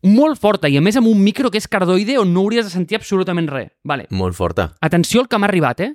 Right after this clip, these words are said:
Speaker 1: Atenció al que m'ha arribat. Mira. Prova d'alerta de protecció civil de la Generalitat de Catalunya. No truquis al cent dotze, és una prova. És una emer-, en una emergència real rebràs instruccions per protegir-te. I el mateix en anglès. I estic sentint ara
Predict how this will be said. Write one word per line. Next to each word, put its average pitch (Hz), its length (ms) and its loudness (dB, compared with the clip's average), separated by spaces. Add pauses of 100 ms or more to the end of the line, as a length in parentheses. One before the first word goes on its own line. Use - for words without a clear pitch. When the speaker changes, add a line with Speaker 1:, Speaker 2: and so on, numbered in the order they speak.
Speaker 1:
Atenció 160 280 -4
al 190 40 -6
que 185 80 -4
m'ha 165 80 -2
arribat. 127 280 -8 (280)
Mira. 139 220 -6 (580)
Prova 220 380 0
d'alerta 196 420 -2
de 208 140 0
protecció 160 500 0
civil 202 400 0
de 180 120 0
la 160 120 2
Generalitat 151 460 0
de 196 80 -2
Catalunya. 135 580 -2
No 165 240 2
truquis 226 380 -2
al 165 80 -2
cent 190 240 0
dotze, 123 420 -2
és 175 240 2
una 185 160 2
prova. 131 340 0 (280)
És 175 160 0
una 233 160 2
emer-, 185 220 0 (280)
en 165 160 4
una 254 140 2
emergència 180 500 0
real 147 360 0
rebràs 170 360 2
instruccions 196 540 -2
per 214 180 0
protegir-te. 135 640 -2 (480)
I 151 160 0 (180)
el 143 140 0
mateix 175 340 -2 (160)
en 139 160 0
anglès. 143 360 -2
I 165 120 -2
estic - 320 -6
sentint 226 480 0
ara 214 360 -2